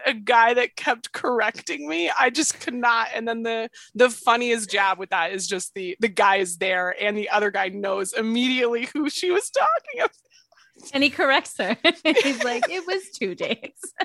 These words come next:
Speaker 2: <laughs>
Speaker 1: Oh my goodness. So there were a few, like, overall, yes, I agree it wasn't, but there were just some, like, they slid them in and it, and it's just the perfect amount of utilizing these, 'cause it, it's more of the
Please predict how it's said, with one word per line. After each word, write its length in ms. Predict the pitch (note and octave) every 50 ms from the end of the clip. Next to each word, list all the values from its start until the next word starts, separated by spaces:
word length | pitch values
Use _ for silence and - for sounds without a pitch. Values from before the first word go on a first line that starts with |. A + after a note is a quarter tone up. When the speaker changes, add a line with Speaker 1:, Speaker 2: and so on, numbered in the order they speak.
| G#4 - -
Speaker 2:
<laughs> 40 | D4+ - - - C#4 - - C#4+ -
Speaker 1:
Oh 200 | - - F4+ G#4
my 120 | F#4+ E4 D4 B3 A3+
goodness. 380 | - C4+ B3+ A#3+ A#3+ - C4 -
So 100 | - D#4
there 180 | A#3+ E4+ F4
were 240 | F4+ F#4+ G4 G4 G4
a 60 | E4+
few, 200 | - - D#4 D4+ C#4
like, 180 | D4+ D4 A#3 - - -
overall, 520 | C#4+ E4 D#4+ D#4+ D#4 C#4 B3+ A#3+ A#3+ B3
yes, 240 | A#3+ A3 A3+ A3 -
I 60 | A3
agree 320 | G#3 G#3 F#3+ - - G#3+ G#3+
it 80 | G#3+ G#3
wasn't, 220 | G#3+ A3 A3+ - A3
but 120 | A#3 G3
there 120 | B3 B3
were 120 | C#4 D4 D4
just 320 | - - - B3 - - -
some, 260 | A3+ G#3 A3 A3 A3+
like, 280 | G#3 F3+ F3 F3 - - _ _ _ _ _ _ _
they 100 | - G#3
slid 380 | A3 - - - - A#3 A3+ G#3
them 160 | A#3 A3 G#3
in 140 | G#3 G#3 G#3
and 100 | G3 F#3+
it, 120 | F#3+ F#3+ - -
and 120 | A3+ A3+
it's 220 | A3+ A3+ G#3+ -
just 280 | - - A#3+ A3+ - -
the 100 | C4+ B3+
perfect 540 | A3 - - A3 G3+ G3+ - - G#3+ G3+ -
amount 380 | F#3 F#3 F3+ F3 F3 F3 F3
of 220 | F3 F3 F3+ F3 F3+ - - _ _ - - - _ _ _
utilizing 760 | - G3+ G#3+ A#3 A#3 A3+ G#3+ G#3 G3 F#3 F#3+ - G3 F#3+ F#3+
these, 440 | F#3+ F#3+ F#3+ F#3 F#3 F#3+ - - -
'cause 180 | - C4+ B3+
it, 120 | A#3+ C#4 - -
it's 200 | B3+ B3 - A#3
more 260 | A#3 A3+ A#3+ B3 B3
of 160 | A#3+ G3 G3
the 440 | F#3+ G3+ F3+ F3 E3 C#3+ - - A3